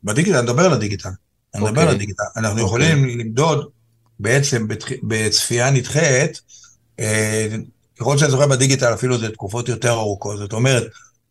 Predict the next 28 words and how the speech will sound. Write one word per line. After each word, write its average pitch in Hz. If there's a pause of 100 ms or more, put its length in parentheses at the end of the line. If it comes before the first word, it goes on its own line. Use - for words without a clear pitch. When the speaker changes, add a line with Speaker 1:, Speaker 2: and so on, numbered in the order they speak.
(140)
Speaker 1:
גם 131
אם 123
אני 123
היום, 123
הערב 123
צופה 131
בפרק, 127 (120)
בפרק 131
מטהרן, 113
עונה 117
ראשונה, 127 (640)
אפשר 95
Speaker 2:
מהמם. 123
Speaker 1:
למדוד 110
את 101
זה. 90 (440)
ולצרף 127
את 120
זה 117
ל-, 117
לנתוני 117
הצפייה, 123
אם 117
עוד 107
מישהו 113 (680)
מסתכל 127
על 117
המספרים. 101